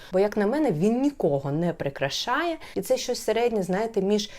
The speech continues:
Б Д С М, якимось аксесуаром та елементом військової форми Німеччини певних років. Думаю, ви розумієте, про що я.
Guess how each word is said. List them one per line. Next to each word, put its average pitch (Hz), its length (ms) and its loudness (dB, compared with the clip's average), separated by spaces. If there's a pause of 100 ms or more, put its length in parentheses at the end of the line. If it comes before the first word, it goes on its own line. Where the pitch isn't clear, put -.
(100)
Б 180 140 2
Д 208 180 2
С 214 200 -2
М, 370 160 2
якимось 190 440 -2
аксесуаром 233 720 -2 (200)
та 254 140 4 (200)
елементом 190 600 2
військової 165 500 -2
форми 170 360 0
Німеччини 269 640 -2 (140)
певних 170 380 -2
років. 165 400 -4 (320)
Думаю, 170 300 -2
ви 180 80 6
розумієте, 165 500 -2
про - 140 -10
що - 200 -10
я. 160 160 -8